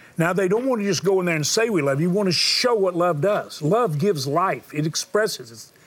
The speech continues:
it expresses the love of God. So, Betty, the missionaries have said, "You go and ask people, see if they'll help us."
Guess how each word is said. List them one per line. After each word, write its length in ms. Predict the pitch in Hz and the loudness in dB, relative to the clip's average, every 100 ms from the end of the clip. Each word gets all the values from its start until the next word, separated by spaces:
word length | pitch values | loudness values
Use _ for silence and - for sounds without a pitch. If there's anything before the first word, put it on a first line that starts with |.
| - | -6
it 80 | 170 | -4
expresses 440 | 185 - 226 196 | -2 -2 -4 -2
the 100 | 180 | 0
love 160 | 185 185 | 0 0
of 100 | 170 | 0
God. 300 | 180 170 - - - - 110 110 117 - | -2 -2 -4 -10 -20 -20 -20 -18 -18 -8
So, 200 | - 170 | -2 0
Betty, 320 | 156 208 208 | 2 2 2
the 100 | 160 | 0
missionaries 600 | 160 208 190 196 175 151 | 2 0 0 0 0 0
have 120 | 143 | -2
said, 320 | - 175 156 143 - - - - - _ - - | 0 0 0 -2 -14 -20 -20 -20 -20 _ -20 -2
"You 260 | 160 196 262 | 2 4 2
go 280 | 202 226 196 | 2 2 2
and 100 | 180 | 0
ask 300 | 202 - - | -2 -2 -2
people, 240 | 196 151 | -2 0
see 160 | - 220 | 0 0
if 100 | 202 | 0
they'll 160 | 190 | 2
help 240 | 196 220 - | 2 0 -4
us." 260 | - - | -12 -14